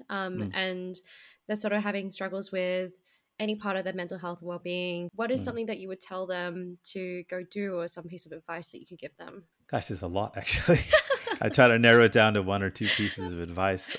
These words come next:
Speaker 2: Um,
Speaker 1: <laughs>
Speaker 2: I think it is to say to them that, uh, you may not be able to get help, uh, from the sources where you're used to getting help,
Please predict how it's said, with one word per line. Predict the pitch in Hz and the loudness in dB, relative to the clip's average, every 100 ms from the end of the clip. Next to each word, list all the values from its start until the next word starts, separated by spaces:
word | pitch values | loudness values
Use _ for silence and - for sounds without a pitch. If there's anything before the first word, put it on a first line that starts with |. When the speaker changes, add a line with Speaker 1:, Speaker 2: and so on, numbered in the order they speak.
| 110 | 2
Speaker 2:
Um, | 113 117 113 107 | 6 6 4 -2
Speaker 1:
<laughs> | 277 - _ _ - - - - _ _ _ _ _ _ _ _ _ _ _ | -8 -14 _ _ -8 -8 -18 -20 _ _ _ _ _ _ _ _ _ _ _
Speaker 2:
I | 147 | -2
think | 139 - 190 208 208 - - | 0 0 0 0 -2 -14 -8
it | - 135 | 0 2
is | 131 123 - - - - - - _ - | 4 2 -4 -6 -8 -8 -10 -14 _ -14
to | - | -8
say | - 127 120 | 0 6 6
to | 120 | 6
them | 117 113 104 | 4 2 0
that, | 101 98 95 - _ _ _ _ - _ - | 2 2 2 -2 _ _ _ _ -20 _ -4
uh, | 104 | -2
you | 110 | 0
may | 110 123 | 4 6
not | 135 143 - | 6 4 4
be | 117 | 4
able | 107 | 2
to | 101 | 0
get | 95 98 | -2 -4
help, | - 110 104 - - _ _ _ - | -2 0 0 -2 -20 _ _ _ -4
uh, | 95 92 87 87 - - _ _ _ _ - | 0 0 -2 -6 -10 -18 _ _ _ _ -6
from | - 117 | 0 2
the | 110 | 2
sources | 98 - 104 - 104 | 0 0 0 -2 -2
where | 104 | 0
you're | 95 90 | 0 0
used | 90 90 92 - | -2 -4 -6 -8
to | |
getting | 90 85 82 | -8 -8 -8
help, | 82 87 - | -6 -6 -8